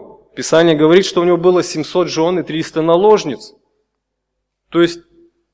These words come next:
все возможности для того, чтобы получать наслаждение от жизни. Но, как можно увидеть, результатом всего этого, тем не менее, стало чувство неудовлетворённости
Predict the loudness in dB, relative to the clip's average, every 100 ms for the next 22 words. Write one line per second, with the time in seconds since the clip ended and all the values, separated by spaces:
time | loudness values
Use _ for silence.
0 | _ _ _ _ _ _ _ -10 -4 4
1 | 4 6 4 4 4 6 6 2 -2 -6
2 | -2 0 0 0 -2 -4 -6 -4 -2 -2
3 | -2 0 0 -2 -8 -4 -4 -4 -6 -6
4 | -6 -8 -10 -16 -16 _ _ _ _ _
5 | _ _ _ _ _ _ 2 4 4 6
6 | 4 6 0 0 -2 -4 -8 _ _ _
7 | _ _ _ _ -8 -6 -4 -4 2 2
8 | 2 0 -4 -2 2 2 0 -2 -2 -2
9 | 0 2 2 0 0 -2 -4 -2 0 2
10 | 0 -4 -8 -10 -8 -6 -6 -6 -8 -4
11 | -2 -2 -4 -8 -10 -14